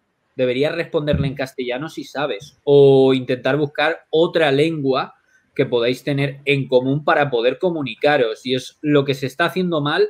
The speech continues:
en todas las comunidades que tienen una lengua regional, como pueda ser Valencia. Luego, en el tema del pancatalanismo, estamos completamente vendidos. El gobierno que tenemos ahora mismo apuesta por el pancatalanismo,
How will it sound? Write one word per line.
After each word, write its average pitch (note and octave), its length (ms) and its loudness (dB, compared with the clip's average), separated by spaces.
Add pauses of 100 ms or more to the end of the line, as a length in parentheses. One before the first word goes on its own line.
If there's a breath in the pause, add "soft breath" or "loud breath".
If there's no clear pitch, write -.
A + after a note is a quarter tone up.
(120)
en B2+ 480 -2
todas C#3 200 2
las C#3+ 200 -2
comunidades C3+ 680 -2
que B2+ 120 -6
tienen C3 300 -6
una C3 220 -6
lengua B2+ 400 -2
regional, C#3 540 -4 (420 soft breath)
como B2+ 300 0
pueda C#3 220 6
ser D#3 180 2
Valencia. B2+ 640 0 (580 soft breath)
Luego, C#3 360 6
en A#2+ 100 -2
el B2 180 -6
tema D3+ 280 0
del E3 180 2
pancatalanismo, C#3+ 1120 -2
estamos D3+ 600 -4
completamente C#3+ 840 0
vendidos. A#2+ 720 -4
El B2+ 120 -2
gobierno C3+ 440 2
que C#3+ 80 2
tenemos C3 400 -2
ahora A#2 220 2
mismo C3 420 -4
apuesta C#3 720 2
por B2+ 140 2
el A#2 100 -2
pancatalanismo, A#2+ 1080 -4